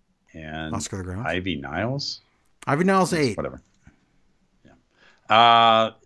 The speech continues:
Speaker 1: not, yeah, Ivy Niles eight. Kat-, uh, Katana Chance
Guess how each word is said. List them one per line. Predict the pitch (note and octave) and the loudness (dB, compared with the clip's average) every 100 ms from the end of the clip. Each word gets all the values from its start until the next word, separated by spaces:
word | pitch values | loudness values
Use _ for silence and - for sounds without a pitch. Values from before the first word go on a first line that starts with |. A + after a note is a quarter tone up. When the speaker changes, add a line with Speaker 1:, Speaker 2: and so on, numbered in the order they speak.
| G2 _ _ _ _ | -20 _ _ _ _
Speaker 1:
not, | G2+ G2 G2+ A2+ - G2 | -14 -4 -2 -2 -4 -10
yeah, | G2+ F2+ D#2 | -4 -4 -2
Ivy | G#2+ B2+ | -4 -2
Niles | B2+ B2 G#2 | -2 -4 -6
eight. | F#2+ F#2 _ | -6 -6 _
Kat-, | F#2 - F2 | -18 -14 -4
uh, | E2+ E2+ | -4 -4
Katana | - - G2+ G#2+ A2+ | -8 -8 -4 -2 -4
Chance | - A2 G2+ G2 - - - | -4 -2 -2 -4 -8 -10 -16